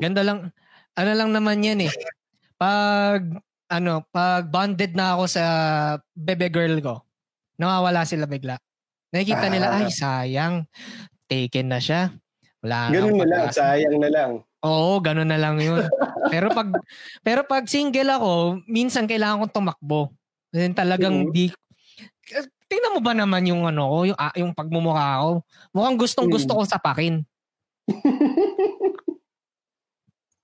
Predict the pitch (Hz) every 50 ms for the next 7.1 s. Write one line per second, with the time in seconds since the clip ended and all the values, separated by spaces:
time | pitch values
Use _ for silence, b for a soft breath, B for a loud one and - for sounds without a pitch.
0 | _ _ _ _ _ _ _ 170 - 139 135 - 165 160 151 127 - - _ _
1 | _ _ _ - 165 190 196 - - 196 190 190 190 190 190 180 - 180 180 175
2 | - - - 185 185 - 240 277 302 311 311 302 - - 285 262 - 262 240 226
3 | 214 214 208 190 190 - 202 202 - - - 220 208 214 208 - 214 190 - -
4 | 190 180 180 175 - 170 156 156 156 151 143 131 123 - _ _ _ _ _ _
5 | _ _ _ _ _ _ _ _ _ _ - - B B B B B B B B
6 | B B B _ _ 160 180 196 - - - 190 196 190 180 151 - - - -
7 | - -